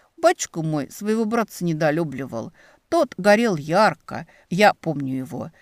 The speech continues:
Как-то заявился в наш с матушкой дом. Разговору имел. Желал, чтобы матушка уехала куда подальше, меня прихвативши, ибо присутствием своим мы роду славному репутацию портим.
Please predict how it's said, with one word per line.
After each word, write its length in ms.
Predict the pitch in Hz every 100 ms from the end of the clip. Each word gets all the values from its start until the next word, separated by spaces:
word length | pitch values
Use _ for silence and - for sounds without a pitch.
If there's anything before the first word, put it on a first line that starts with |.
| _ -
Как-то 300 | 175 - 156
заявился 640 | 165 170 247 320 - 156 -
в 100 | 160
наш 240 | 165 -
с 80 | -
матушкой 440 | 165 - - 220
дом. 360 | 196 151 120 - _ _ _
Разговору 720 | 208 285 453 392 147 143 160
имел. 440 | 175 170 175 180 - _
Желал, 480 | 165 180 202 240 -
чтобы 320 | - - 165 156
матушка 560 | 175 254 - - 151 -
уехала 440 | 247 247 - 127
куда 260 | - 139 135
подальше, 680 | - 165 143 135 - 123 160 _ _ _
меня 260 | 285 302 143
прихвативши, 840 | 151 - 170 190 - - - - -
ибо 300 | 165 165 160
присутствием 640 | - 160 269 311 - 180
своим 540 | 147 160 156 135 120 - - - -
мы 280 | 175 240 -
роду 380 | 170 220 240 190
славному 540 | - 196 214 190 175
репутацию 640 | 160 - - 165 165 - 135
портим. 640 | - 123 - - 117